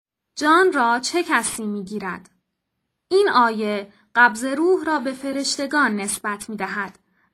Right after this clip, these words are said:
در حالی که آیهٔ چهل و دو سورهٔ زمر می‌فرماید: «خداوند به هنگام مرگ جانها را می‌گیرد.» و در آیهٔ یازده سورهٔ سجده می‌خوانیم: «بگو فرشتهٔ مرگ که بر شما مأمور شده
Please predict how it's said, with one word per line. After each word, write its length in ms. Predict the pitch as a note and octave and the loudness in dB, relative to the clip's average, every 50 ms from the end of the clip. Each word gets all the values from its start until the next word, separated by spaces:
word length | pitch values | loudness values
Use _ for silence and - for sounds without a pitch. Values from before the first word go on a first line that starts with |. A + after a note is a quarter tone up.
| - | 0
در 160 | G#3+ A3 G#3+ G#3+ | 2 4 4 4
حالی 280 | G3+ A#3 A#3 A3+ A3+ | 2 0 -2 -2 -4
که 200 | G#3+ - B3+ - - | -6 -6 -6 -4 -2
آیهٔ 460 | - C4 C#4 C#4 D4 D#4+ E4+ F#4+ F#4+ | -2 -2 0 0 2 2 4 4 4
چهل 360 | F#4 - F4+ E4+ D4 C#4+ C4 | 2 0 -2 -2 -2 -2 -2
و 100 | B3 A3+ | -2 -2
دو 260 | G#3+ G#3+ G3+ G3 G3+ G#3 | -2 -2 -4 -4 -4 -6
سورهٔ 420 | - - A#3 A3 G#3+ G#3+ G#3+ G#3 | -6 -6 -6 -6 -6 -4 -4 -4
زمر 480 | G3+ G#3 G#3 G#3 G#3 G3+ G3+ G3 F#3 F#3+ | -4 -2 -2 -2 0 0 0 0 0 -2
می‌فرماید: 920 | G#3 G#3 G#3 - A#3 A#3 A3+ A3+ A#3+ B3 B3 C4+ C#4+ D4 D4+ D4+ - - - _ _ _ _ _ _ _ _ _ | -6 -8 -6 -4 -4 -2 -2 -2 -4 -4 -2 0 2 2 0 0 -4 -8 -16 _ _ _ _ _ _ _ _ _
«خداوند 720 | - - B3+ B3+ C4 B3+ C4 D#4 D#4+ E4+ F4 E4+ C4+ A3+ | -4 -2 0 2 4 4 4 4 4 4 4 2 0 0
به 100 | B3 B3 | -2 -2
هنگام 540 | A#3 C4 B3+ B3+ B3 B3+ C#4 C#4+ C#4 C4+ A#3+ | -2 0 0 0 0 2 0 0 0 0 -2
مرگ 500 | A3 G#3+ G#3 G#3 G3+ G3+ G3+ F#3 - - - - _ _ - | -2 -2 -2 0 -2 -2 -4 -8 -14 -20 -20 -20 _ _ -8
جانها 500 | G#3 B3+ B3 A#3+ A#3+ A#3+ A3+ B3+ D4 D4 | -2 0 0 0 0 0 0 2 2 4
را 180 | C#4 C4+ A#3+ A#3 | 4 4 4 2
می‌گیرد.» 640 | A#3 A#3+ A3+ F#3+ F3+ G3 F#3 F3 - - - _ _ _ _ _ _ _ _ _ _ _ _ - | 2 0 -2 -4 -6 -8 -8 -8 -10 -14 -16 _ _ _ _ _ _ _ _ _ _ _ _ -4
و 180 | A3 A3+ A#3+ B3+ | 0 2 2 4
در 200 | B3+ B3+ C#4 - - | 4 2 2 2 2
آیهٔ 420 | D#4 F4 F#4 F4+ G4 F#4+ F#4+ F#4 | 2 2 4 4 4 4 4 4
یازده 540 | D#4+ D4 C4+ A#3+ A#3 A3 G#3 A3+ A3+ A#3 A3 | 4 2 2 0 0 -2 -4 -6 -6 -6 -6
سورهٔ 460 | A3 - - A#3+ A3+ A3 A3 A3 G#3 | -6 -6 -6 -6 -6 -6 -6 -6 -6
سجده 500 | G#3 - - A3+ A3 G#3+ G#3+ - - G#3+ | -6 -4 -4 -4 -4 -4 -6 -6 -6 -4
می‌خوانیم: 760 | G#3 A3+ C#4 C4 - C4 B3 A#3 A#3 A#3 A3+ A3+ A3 A3 - _ _ _ _ _ _ _ _ _ - G#3+ | -2 -2 -4 -2 -2 0 0 0 0 -2 -4 -6 -8 -10 -14 _ _ _ _ _ _ _ _ _ -4 0
«بگو 320 | C#4 C#4+ - - C4+ C#4+ | 0 0 2 2 0 0
فرشتهٔ 680 | C4+ - - B3+ A3+ A3 A3 - - - E4+ E4+ F4 E4+ | 0 -2 -2 -2 0 0 0 0 0 2 2 2 2 2
مرگ 440 | D4 C4+ C4 B3 A#3 A3+ G#3+ G3+ - | 2 4 4 4 2 2 -2 -4 -12
که 160 | - - A#3+ | -12 -8 -4
بر 240 | G#3+ A3 A3 A3 A#3 | -2 -2 -2 -2 -4
شما 400 | - - C4+ C4 C#4+ E4 F4 E4+ | -6 -4 -2 -2 0 2 2 2
مأمور 480 | D#4 C#4+ A3+ G3 A3 A3+ A3 G3+ F#3+ | 2 2 2 2 0 -2 -4 -6 -6
شده 540 | - - B3 A3 G#3 G3+ G#3+ A3 A3 A3 | -8 -8 -6 -6 -4 -2 -2 -2 -4 -6